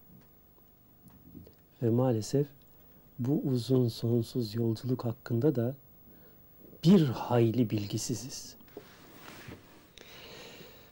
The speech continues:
Baştan beri epeyce şeyler anlatmaya çalıştım sizlere, fakat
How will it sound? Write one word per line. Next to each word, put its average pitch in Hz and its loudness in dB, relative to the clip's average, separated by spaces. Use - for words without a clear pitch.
Baştan 214 6
beri 147 8
epeyce 160 4
şeyler 139 2
anlatmaya 120 4
çalıştım 113 -2
sizlere, 120 0
fakat 151 0